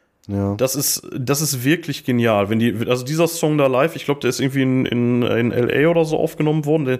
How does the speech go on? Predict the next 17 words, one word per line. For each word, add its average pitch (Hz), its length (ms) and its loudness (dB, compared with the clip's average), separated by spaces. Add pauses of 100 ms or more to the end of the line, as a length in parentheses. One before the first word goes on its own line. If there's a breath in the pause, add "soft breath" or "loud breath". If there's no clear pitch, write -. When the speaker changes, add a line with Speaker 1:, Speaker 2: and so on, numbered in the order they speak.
(340 loud breath)
Speaker 2:
weiß 131 200 -2
man, 127 200 -2
glaub 123 220 -2
ich, 139 100 -6
nicht 135 140 -4
so 120 100 -2
ganz 120 280 -2
genau, 127 420 -2
weil 120 360 2
das 117 200 -4
Album 120 320 0
auf - 180 -8
verschiedenen 120 640 -2
Konzerten 107 640 -4
halt 107 340 -4
aufgenommen 113 540 -2
wurde. 120 300 0